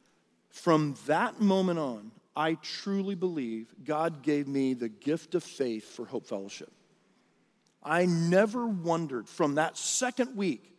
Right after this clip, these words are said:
uh, well, I guess kinda first week of Hope, never wondered again. So when that guy said, "I don't know if we're gonna make it," I didn't say a word.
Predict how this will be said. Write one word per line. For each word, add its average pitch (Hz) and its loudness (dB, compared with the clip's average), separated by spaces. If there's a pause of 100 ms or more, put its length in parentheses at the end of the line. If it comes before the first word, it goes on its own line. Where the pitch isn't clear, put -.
(1000)
uh, 156 0
well, 147 4
I 143 0
guess - 0
kinda 151 2
first - 0
week - -12 (880)
of 156 2
Hope, 160 2 (340)
never 180 4
wondered 185 4
again. 170 2
So 175 0
when 160 0
that 220 -2
guy 190 -2
said, 160 2 (680)
"I 165 2
don't 233 8
know 185 8
if 156 0
we're 165 2
gonna 160 2
make 165 2
it," 139 -6 (440)
I 185 2
didn't 220 6
say 160 2
a 151 0
word. 139 -6